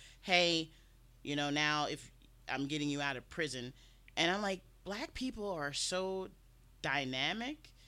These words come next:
that we all are not shooting each other and using drugs.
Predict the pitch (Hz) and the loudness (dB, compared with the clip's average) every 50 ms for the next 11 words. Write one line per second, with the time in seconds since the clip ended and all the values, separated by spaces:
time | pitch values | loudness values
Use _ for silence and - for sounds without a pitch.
0 | - - - - - - - 180 175 170 170 185 185 185 - - 180 220 240 247 | -20 -20 -20 -20 -6 0 2 4 4 4 2 0 2 2 2 4 4 6 6 6
1 | 247 247 254 - - 208 214 208 208 208 202 202 202 - - - - - 233 240 | 4 2 2 2 2 4 4 4 4 6 6 6 6 6 4 4 4 2 2 0
2 | 247 226 220 202 190 190 185 180 - - 202 185 180 170 165 175 175 170 170 - | -2 -4 -2 -2 0 0 -2 -2 -2 0 2 2 2 2 2 2 2 2 0 0
3 | - 165 160 160 165 160 160 170 196 196 165 175 175 160 151 143 160 170 180 180 | 0 2 2 2 2 2 0 0 -2 -2 -2 -2 -2 -2 -4 -4 -2 0 0 0
4 | 165 151 135 131 127 - - - | 0 0 -2 -4 -6 -10 -12 -12